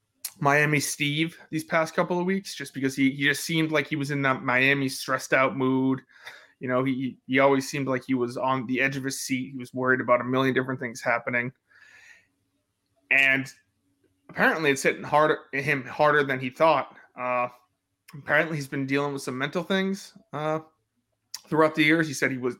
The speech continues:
he was thinking about certain things even be-, before the show even started back in twenty nineteen. Uh, it's, it's, I mean, I,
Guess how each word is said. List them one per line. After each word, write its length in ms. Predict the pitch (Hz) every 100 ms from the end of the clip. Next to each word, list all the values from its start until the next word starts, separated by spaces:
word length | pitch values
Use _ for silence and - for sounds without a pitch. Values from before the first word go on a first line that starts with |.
| -
he 140 | 147
was 320 | 123 113 - -
thinking 260 | 147 156 143
about 300 | 139 135 - _
certain 320 | - 156 156
things 440 | 135 151 147 143 - - - - - -
even 200 | 139 131
be-, 140 | 120 -
before 500 | 135 - 151 147 143
the 80 | 127
show 280 | - 165 151
even 180 | 131 -
started 460 | - 170 185 185 180 -
back 220 | 127 -
in 100 | 123
twenty 240 | - 131 120
nineteen. 720 | 113 117 - 196 202 202 196 _ _ _ _ _ _ _ _ _ _ _ _ -
Uh, 460 | - 131 123 123 123 - _ _ _ _ _ _ - 151
it's, 920 | 170 - - - - - - - _ -
it's, 400 | 147 156 139 -
I 80 | 156
mean, 160 | 156 147
I, 200 | 147